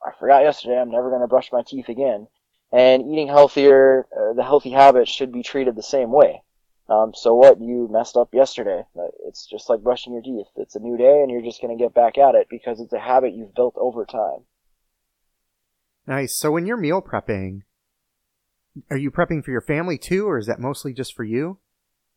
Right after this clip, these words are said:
Speaker 1: <laughs> Uh, no, my family is kind of picky <laughs> eaters, so,
Speaker 2: <laughs>
Speaker 1: uh, it's, it's definitely just for me. Um, I've tried getting my wife to try things, and I'm like,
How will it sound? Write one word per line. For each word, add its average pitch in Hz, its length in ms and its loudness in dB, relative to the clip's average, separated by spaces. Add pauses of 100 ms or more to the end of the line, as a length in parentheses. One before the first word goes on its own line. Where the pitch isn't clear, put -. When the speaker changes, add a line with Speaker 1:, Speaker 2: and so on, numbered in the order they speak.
(160)
Speaker 1:
<laughs> - 300 0 (460)
Uh, 151 300 10
no, 143 380 6
my 135 320 8
family 147 400 4
is 135 120 -4 (240)
kind 131 220 0
of 120 100 -2
picky 127 260 -4
<laughs> 127 220 -6
eaters, 190 460 6
so, - 320 2
Speaker 2:
<laughs> 156 240 6 (520)
Speaker 1:
uh, 131 240 10
it's, 143 200 8
it's 156 220 -4
definitely 156 420 8
just 139 280 2
for 127 120 -8
me. 120 340 -8 (200)
Um, 113 340 0 (420)
I've 127 140 4
tried 139 380 8
getting 135 240 6
my 131 120 10
wife 123 280 10
to 135 80 -10
try 123 320 6
things, 123 460 -4
and 120 100 -2
I'm 117 160 0
like, 110 340 0